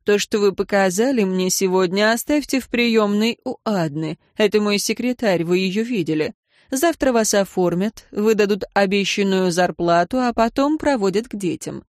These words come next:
Я подойду, как только освобожусь, и расскажу об их расписании.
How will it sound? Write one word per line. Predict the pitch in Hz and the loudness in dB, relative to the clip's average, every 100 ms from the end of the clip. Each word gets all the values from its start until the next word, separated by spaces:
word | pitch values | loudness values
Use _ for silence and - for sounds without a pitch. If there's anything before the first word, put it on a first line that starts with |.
| _ _ - | _ _ 0
Я | 202 196 190 | 2 2 2
подойду, | 196 190 185 220 220 | 2 2 2 0 0
как | 202 - | -2 0
только | 208 202 208 202 | -2 0 0 0
освобожусь, | - 214 202 196 202 277 226 | 0 0 2 0 0 -4 0
и | |
расскажу | 214 214 226 220 214 262 | 0 0 0 0 0 0
об | 247 226 | 0 -2
их | 240 | -4
расписании. | 262 - 277 277 262 175 165 165 160 | -6 -6 -6 -6 -4 -2 -2 -2 -4